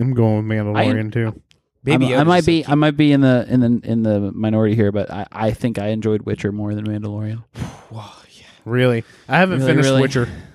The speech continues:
Speaker 1: I haven't
Speaker 3: Yo,
Speaker 1: finished
Speaker 3: so
Speaker 1: Witcher yet.
Speaker 3: the
Speaker 1: I'm on,
Speaker 3: I
Speaker 1: like, season se-, I'm on, like,
Speaker 3: Made me play
Speaker 1: episode
Speaker 3: the
Speaker 1: seven.
Speaker 3: game.
Speaker 2: I really liked The Mandalorian. I really did like it. There was a lot of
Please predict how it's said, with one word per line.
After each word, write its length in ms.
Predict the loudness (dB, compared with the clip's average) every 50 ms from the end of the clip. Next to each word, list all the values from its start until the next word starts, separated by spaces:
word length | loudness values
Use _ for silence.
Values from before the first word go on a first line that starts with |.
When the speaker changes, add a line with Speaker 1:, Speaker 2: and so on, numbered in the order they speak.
| _ -8
Speaker 1:
I 80 | -4 -4
haven't 160 | -4 -2 -2
Speaker 3:
Yo, 80 | 0
Speaker 1:
finished 180 | 0 0 2 2
Speaker 3:
so 60 | 0
Speaker 1:
Witcher 220 | 0 0 0 -2 0
yet. 260 | 0 -2 -2 -4 -4
Speaker 3:
the 80 | -2
Speaker 1:
I'm 60 | 0 0
on, 80 | 0
Speaker 3:
I 20 | 0
Speaker 1:
like, 160 | 0 -2 -2
season 300 | -2 -4 -4 -2 -4 -6
se-, 160 | -6 -8 -8 -6
I'm 140 | -6 -4 -2
on, 220 | -2 -2 -2 -2
like, 60 | -2 -2
Speaker 3:
Made 60 | -2
me 60 | -2 -4 -6
play 40 | -10
Speaker 1:
episode 220 | -6 -4 -4 -4 -4
Speaker 3:
the 40 | -4
Speaker 1:
seven. 260 | -4 -4 -4 -4 -6
Speaker 3:
game. 100 | -10 -16 -20 _ _
Speaker 2:
I 80 | -2 0
really 300 | 0 0 0 0 2 2
liked 300 | 0 0 0 -2 -4 -6
The 80 | -4
Mandalorian. 640 | -4 -2 -2 -2 -2 -4 -4 -6 -6 -8 -10 -14 -14 _
I 80 | -4 0
really 280 | 2 2 4 2 2
did 180 | 2 0 -2 -2
like 220 | -4 -6 -8 -8
it. 100 | -10 -10
There 80 | -8 -6
was 100 | -6 -4
a 40 | -2
lot 180 | -2 0 0
of 60 | 0